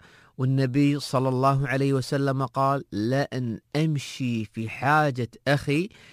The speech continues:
خير لي من أن أعتكف في مسجدي هذا شهراً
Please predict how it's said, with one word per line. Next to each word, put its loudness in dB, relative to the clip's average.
خير 0
لي -2
من -2
أن -2
أعتكف -4
في -4
مسجدي -4
هذا -2
شهراً -4